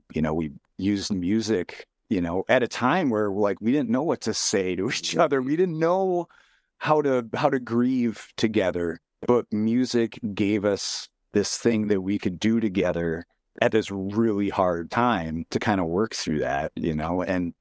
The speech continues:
one of these was, was for our, our dear friend Owen Mays, who, he went on one of those big Ditch Runners tours with us. He was a dear friend we recorded with him. And at his funeral,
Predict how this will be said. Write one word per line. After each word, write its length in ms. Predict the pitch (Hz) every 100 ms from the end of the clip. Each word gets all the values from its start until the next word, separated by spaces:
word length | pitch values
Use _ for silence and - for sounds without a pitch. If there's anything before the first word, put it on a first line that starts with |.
| _
one 240 | 104 117
of 80 | 113
these 260 | 104 101 -
was, 240 | 95 -
was 160 | 104 95
for 180 | 104 90
our, 160 | 85 90
our 100 | 90
dear 220 | 98 95
friend 240 | - 92
Owen 280 | 85 95 87
Mays, 380 | 87 98 90 -
who, 320 | 98 90 82 _ _ _
he 120 | -
went 200 | 123 120
on 140 | 110 98
one 140 | 95
of 60 | 90
those 220 | 92 90
big 220 | - 95
Ditch 200 | 92 -
Runners 320 | 95 85 85
tours 380 | - 90 82 82
with 160 | 90 85
us. 160 | 82
He 60 | -
was 140 | 98
a 40 | 87
dear 300 | - 98 92
friend 200 | 95 87
we 80 | 85
recorded 480 | 87 - 98 92
with 160 | 90 90
him. 200 | 90 87 - _
And 140 | - 110
at 120 | 95
his 240 | - 113 -
funeral, 540 | 113 120 104 95 90